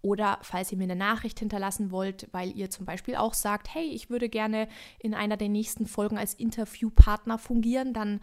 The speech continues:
go for it. Würde mich mega freuen, noch ein paar mehr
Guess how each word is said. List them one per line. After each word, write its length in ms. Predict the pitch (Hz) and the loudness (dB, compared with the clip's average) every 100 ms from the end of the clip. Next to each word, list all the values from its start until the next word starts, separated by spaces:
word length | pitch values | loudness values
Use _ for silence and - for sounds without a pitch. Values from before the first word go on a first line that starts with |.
| - - - | -10 -20 0
go 160 | 220 | 2
for 260 | 262 - 277 | 2 0 0
it. 300 | 285 285 - | -2 -4 -12
Würde 260 | 208 226 226 | -2 0 2
mich 260 | 208 - - | 0 -4 -12
mega 400 | - 185 226 240 | -2 0 2 0
freuen, 500 | 226 - 208 214 226 - - - | -2 -4 -2 0 0 -2 -12 -4
noch 180 | 226 - | -2 0
ein 180 | 214 | -2
paar 180 | 202 220 | -2 0
mehr 260 | 208 220 | 2 2